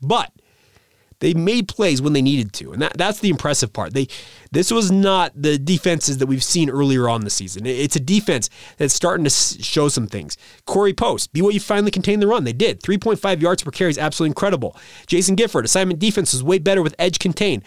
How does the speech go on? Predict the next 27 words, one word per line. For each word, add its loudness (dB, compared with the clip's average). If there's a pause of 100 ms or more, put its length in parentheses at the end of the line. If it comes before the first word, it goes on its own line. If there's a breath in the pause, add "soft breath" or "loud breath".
(240 loud breath)
I 0
would 2
agree. 2 (280 loud breath)
The 0
contain 0
element 2
for 0
B 2
Y 4
U's 0
defense, -2
I'm 0
planning 4
on 4
going 2
back 0
to 0
rewatch 0
this 2
game, 2
get 0
you 0
some, 0
uh, 2 (220)
thoughts -2
on 0
that 0